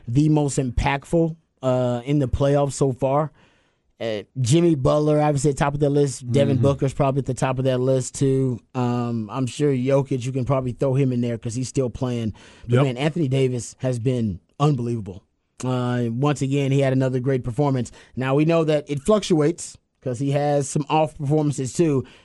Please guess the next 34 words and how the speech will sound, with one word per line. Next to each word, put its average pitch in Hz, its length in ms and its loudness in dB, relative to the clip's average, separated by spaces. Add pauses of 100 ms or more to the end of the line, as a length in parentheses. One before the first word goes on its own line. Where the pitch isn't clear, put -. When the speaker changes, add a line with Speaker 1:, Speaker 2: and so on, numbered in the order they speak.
Speaker 1:
But 135 100 2
when 131 140 -2
he's 147 240 2
on, 139 280 2
he's 135 200 0
on. 120 260 -4 (340)
Speaker 2:
Yep. 123 220 -2
Speaker 1:
And 123 480 0
his 135 160 0
presence 135 600 -2
was 123 360 -2
definitely 131 380 -2
felt 131 380 -2
in 127 160 0
that 123 200 -4
game. 127 360 0 (200)
LeBron 147 380 0
had 143 200 0
twenty-seven 135 600 0
points. 131 380 -2
Uh, 120 180 -2
A 135 120 0
D 143 200 0
had 131 200 0
twenty-three 139 540 -2
points. 127 300 -4
But 117 180 -6
defensively, 131 760 -2 (300)
I 123 120 0
just 139 240 -2
remember 135 600 0 (340)
that 120 520 -2
sequence 156 800 0
late, 139 600 -4